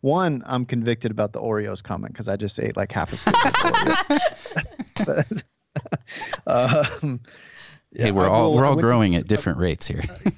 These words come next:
Speaker 1: Uh, yeah, I appreciate the, uh, grace there. I went to the store and I noticed that all the things were gone except Oreos. I'm like, "I'm stocking up on
Speaker 3: Yeah.
Speaker 1: Oreos when everybody else goes for their thing," and then that
Speaker 3: <laughs>
Speaker 1: turns bad.
Speaker 2: Winning.
Speaker 1: Uh, I,
Speaker 3: No toilet
Speaker 1: I found my
Speaker 3: paper, plenty of
Speaker 1: consequence
Speaker 3: Oreos.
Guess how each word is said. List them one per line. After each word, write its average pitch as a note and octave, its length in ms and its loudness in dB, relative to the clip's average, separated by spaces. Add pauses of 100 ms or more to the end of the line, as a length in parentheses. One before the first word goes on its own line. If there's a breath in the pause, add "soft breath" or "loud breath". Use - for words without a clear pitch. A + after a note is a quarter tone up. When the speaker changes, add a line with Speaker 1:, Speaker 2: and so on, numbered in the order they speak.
Speaker 1:
Uh, - 160 -4
yeah, A2 220 -4
I G#2 40 -2
appreciate A2 540 -2
the, G2 220 -2
uh, G2 100 -2
grace A2 380 -2
there. G#2 120 2
I G2+ 80 4
went B2+ 200 2
to C#3 80 2
the A2+ 80 2
store B2+ 360 2
and A2 80 2
I G#2+ 60 -2
noticed G#2+ 360 -2
that - 80 -10
all A2+ 300 2
the A2 220 -2
things A2 340 -2
were G#2 120 -4
gone G#2 240 -2
except G#2 340 -4
Oreos. A2 460 0
I'm F#2 120 -4
like, F#2 140 -4
"I'm A2+ 140 -2
stocking - 420 -4
up - 140 -6
on D#2 80 -4
Speaker 3:
Yeah. F#2 160 2
Speaker 1:
Oreos A#2+ 380 -2
when G#2 100 -8
everybody G#2 320 -6
else G#2 180 -2
goes G#2 180 -2
for - 140 -12
their A2 180 0
thing," - 280 -10
and - 100 -10
then - 300 -12 (120)
that - 280 -2
Speaker 3:
<laughs> - 0 -
Speaker 1:
turns - 240 -6
bad. - 320 -6
Speaker 2:
Winning. E4+ 600 -8
Speaker 1:
Uh, B2 300 0
I, C#3+ 140 2
Speaker 3:
No - 80 2
toilet B2+ 340 0
Speaker 1:
I - 40 2
found - 100 0
my C3+ 100 0
Speaker 3:
paper, B2 120 -4
plenty F#2 220 0
of F2 80 -2
Speaker 1:
consequence D#2 440 0
Speaker 3:
Oreos. G#2 80 -8